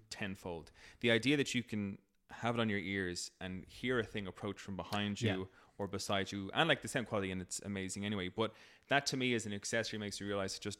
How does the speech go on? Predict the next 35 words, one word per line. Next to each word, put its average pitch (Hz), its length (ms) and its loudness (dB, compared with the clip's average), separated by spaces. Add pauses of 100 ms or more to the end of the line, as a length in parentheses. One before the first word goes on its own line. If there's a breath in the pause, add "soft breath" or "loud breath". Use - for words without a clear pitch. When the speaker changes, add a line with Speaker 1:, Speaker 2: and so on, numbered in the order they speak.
Speaker 1:
just 120 380 4
how 113 240 2
far 117 400 2 (140)
Speaker 2:
Mm-hmm. 107 200 4
Speaker 1:
video 107 220 2
game, 107 180 2
and, 143 100 2
like, 139 120 4
some 165 220 2
games 117 260 2
I 101 60 2
think 107 300 -4
the 107 80 0
likes 101 200 2
of, 98 200 -6
I - 40 -2
mean, 110 260 0 (260)
Kev, 104 180 0
you 98 80 0
and 92 60 -2
me 95 120 -2
still - 220 -4
play 107 100 -2
the 95 140 0
odd 92 260 0
game 98 220 0
of, 90 260 -8 (380 soft breath)
uh, 90 340 4
Speaker 2:
Yeah. 117 120 -2 (180)
Speaker 1:
Call 104 180 2
of 92 80 0
Duty, 110 300 2
like - 140 0
Speaker 2:
Mm-hmm. 101 100 -2
Speaker 1:
Warzone. 104 320 2